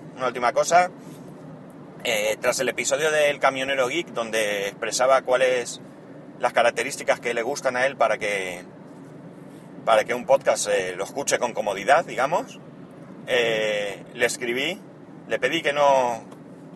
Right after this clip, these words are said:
que no lo hiciera público, porque no creo que sea una cuestión interesante para su podcast, esto era algo más personal, pues le pedí que, que escuchase algún capítulo de los que yo grabo y que me diese su opinión, y así lo hizo. Eh,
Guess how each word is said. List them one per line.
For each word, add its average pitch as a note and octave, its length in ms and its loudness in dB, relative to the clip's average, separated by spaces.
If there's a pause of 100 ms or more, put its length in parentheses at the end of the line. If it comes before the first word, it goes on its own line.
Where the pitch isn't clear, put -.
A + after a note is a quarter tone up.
que C3+ 100 -2
no D#3 100 0
lo D3 80 2
hiciera C#3+ 260 4
público, D#3 460 0
porque A2+ 260 -2
no B2+ 120 2
creo B2 160 2
que A2+ 160 2
sea A#2 220 2
una A#2 140 0
cuestión A2 320 -6
interesante G#2+ 520 -2
para G2 160 2
su F#2+ 120 -10
podcast, A#2+ 480 -2 (240)
esto F#2+ 160 -8
era G2+ 140 2
algo G2 120 -2
más G2 140 -4
personal, A#2 500 0 (1120)
pues C3+ 140 2
le D3 80 2
pedí D3 220 0
que, A2 500 2
que G#2 120 -4
escuchase A#2 400 -4
algún B2 180 -2
capítulo A#2+ 460 0
de A2+ 60 0
los A2 120 -4
que A2+ 100 -6
yo A2+ 100 0
grabo C#3+ 340 4 (500)
y - 60 -16
que A2+ 100 -4
me G#2+ 100 0
diese A2 220 -2
su A2+ 100 -4
opinión, G#2+ 480 -4 (840)
y G#2 420 -4
así G2 220 0
lo G#2 120 2
hizo. G#2 280 -4 (600)
Eh, F2 680 -6